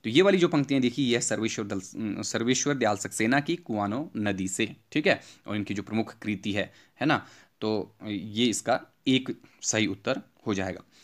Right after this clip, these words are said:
चलिए अगला प्रश्न हम देख लेते हैं। प्रश्न संख्या सत्रह है, देखिए, यहाँ पर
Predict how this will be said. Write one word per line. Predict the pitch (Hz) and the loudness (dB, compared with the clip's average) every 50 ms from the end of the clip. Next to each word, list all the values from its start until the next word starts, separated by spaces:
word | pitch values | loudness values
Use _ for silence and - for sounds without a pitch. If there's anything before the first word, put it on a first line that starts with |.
| - _ - | -20 _ 0
चलिए | - 190 - 117 98 92 - - | 2 2 4 4 2 0 -2 -4
अगला | 117 123 143 | -4 -2 0
प्रश्न | 135 147 147 - 156 | 0 0 2 2 2
हम | 156 | 2
देख | 151 151 147 | 2 2 0
लेते | 151 151 - 147 | 0 0 0 -2
हैं। | 151 180 208 233 | -2 -2 -4 -4
प्रश्न | - 139 127 - 139 | -4 -4 -2 0 -2
संख्या | 123 - 135 127 127 123 | -2 -2 -2 -2 -2 -4
सत्रह | 120 - - - - - 151 147 - 180 180 | -4 -4 -8 -4 0 0 0 2 4 4 4
है, | 165 156 | 4 4
देखिए, | 143 143 131 143 139 | 2 2 2 2 2
यहाँ | 135 131 123 123 | 2 2 0 0
पर | 123 131 143 160 175 | 2 2 2 2 2